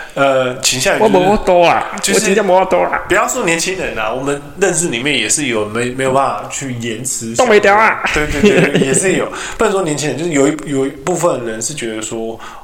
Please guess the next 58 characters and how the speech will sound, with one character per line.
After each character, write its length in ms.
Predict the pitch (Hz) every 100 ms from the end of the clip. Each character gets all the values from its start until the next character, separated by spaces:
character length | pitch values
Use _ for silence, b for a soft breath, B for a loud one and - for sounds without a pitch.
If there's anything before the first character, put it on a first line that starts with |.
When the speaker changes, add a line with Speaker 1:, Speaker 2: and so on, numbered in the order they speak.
| B B -
Speaker 1:
我， 320 | 123 123 123
我 140 | 131 120
就 100 | 143
是 120 | 147
现 240 | - 143
在 160 | 131 123
想 180 | 117 104
要 160 | 117
立 120 | 120
刻 280 | 123 135 113 104
马 160 | 104
上 200 | 104 127 117 -
去 320 | - 120 113 - - - -
吃 340 | - 117 113
到， 220 | 117 117
或 160 | 117 123
者 80 | 113
是 120 | 123
什 160 | 127 123
么 120 | 127
什 80 | 135
么 80 | 135
之 160 | - 117
类 180 | 120 120
的。 120 | - - B B B B B B - - -
但 160 | 175
是 60 | 165 -
对 180 | 151
我 160 | 117 113
来 140 | 110
讲， 260 | 113 117 110
我 80 | 117
会 100 | 139
觉 140 | 120 110
得 140 | 110
说， 220 | 113 113
你 100 | 113
还 160 | 110 120
是 140 | 139
必 140 | 147 143
须 80 |
要 120 | 131 127
学 220 | - 123
会 140 | 143
延 200 | 120 107
迟 220 | - 113
享 240 | 113 123 -
受 180 | 131 117
的 60 |
话， 180 | 127 123 120 -
对 160 | 175 -
你 180 | 110 107
后 280 | - 160
面 280 | 127 135 117
的 220 | 110 107 B B B B B
生 340 | - - 123
活 300 | 131 120 104
会 340 | 104 117 107